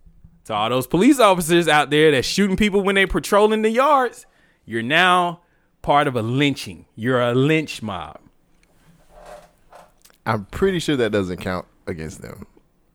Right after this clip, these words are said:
Speaker 1: Oh, so it's the Oscar rules? They went
Speaker 2: Yes.
Speaker 1: from G T A rules to Oscar rules
Speaker 2: That's
Speaker 1: now?
Speaker 2: it.
Speaker 1: Okay.
Speaker 2: That's it.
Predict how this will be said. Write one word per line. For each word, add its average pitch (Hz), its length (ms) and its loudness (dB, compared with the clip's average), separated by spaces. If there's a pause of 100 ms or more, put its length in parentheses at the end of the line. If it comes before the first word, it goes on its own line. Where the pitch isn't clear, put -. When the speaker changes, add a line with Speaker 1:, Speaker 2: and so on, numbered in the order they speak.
(560)
Speaker 1:
Oh, 107 220 0
so 117 220 -2
it's 101 100 -2
the - 120 -8
Oscar 151 280 -2
rules? 190 420 -2 (140)
They 123 100 2
went 143 140 4
Speaker 2:
Yes. - 60 -2
Speaker 1:
from 131 120 -4
G 165 140 -2
T 156 180 -2
A 180 100 4
rules 180 280 2
to - 100 -4
Oscar 202 320 2
rules 214 200 -4
Speaker 2:
That's 220 200 2
Speaker 1:
now? - 0 -
Speaker 2:
it. 190 220 2
Speaker 1:
Okay. 131 340 -2
Speaker 2:
That's 135 160 0
it. 175 260 0